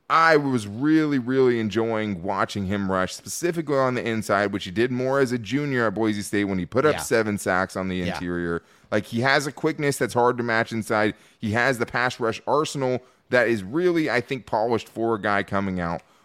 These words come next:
Speaker 1: wh-, you know, as a rookie. Like, I, I
Speaker 2: Yeah.
Speaker 1: really, really like his pass rushing skills, and I think behind Morgan Fox, he might be your next best option. And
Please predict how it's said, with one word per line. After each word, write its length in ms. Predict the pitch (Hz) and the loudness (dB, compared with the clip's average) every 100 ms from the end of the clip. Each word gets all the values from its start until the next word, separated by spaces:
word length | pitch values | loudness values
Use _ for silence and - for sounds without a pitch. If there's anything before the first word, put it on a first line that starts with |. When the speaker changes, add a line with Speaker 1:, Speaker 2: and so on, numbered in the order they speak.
| - | -4
Speaker 1:
wh-, 160 | 104 95 | -2 0
you 120 | 98 | 0
know, 160 | 90 | 0
as 240 | 80 95 87 | 2 0 -2
a 40 | |
rookie. 380 | 82 95 - 85 | -4 -4 -4 -4
Like, 180 | 82 85 | -2 0
I, 140 | 90 | 0
I 100 | - 110 | 2 0
Speaker 2:
Yeah. 240 | 104 127 | 2 2
Speaker 1:
really, 180 | 135 127 | 2 2
really 300 | 117 117 113 | 2 2 2
like 300 | 98 101 98 | 2 0 0
his 200 | 107 95 | -2 -2
pass 280 | - 95 101 | -2 -2 0
rushing 320 | 98 95 101 | -4 -4 -8
skills, 320 | 95 110 127 120 | -8 -4 -2 0
and 60 | |
I 60 | 95 | -2
think 200 | 120 101 | -4 -8
behind 340 | 90 120 131 | -4 -2 0
Morgan 300 | 131 131 123 | 0 0 -2
Fox, 440 | 101 101 135 - - _ _ _ _ | -2 0 0 -2 -16 _ _ _ _
he 160 | 123 | -4
might 260 | 143 156 127 | 0 0 0
be 80 | 143 147 | -4 -2
your 320 | 143 147 120 _ - | -2 -2 -4 _ -8
next 400 | 95 123 - 90 | -2 -2 -4 0
best 260 | 123 120 | 0 0
option. 460 | - 117 - 76 73 | -4 -6 -6 -10 -10
And 420 | 80 139 160 139 | -4 -2 -2 -4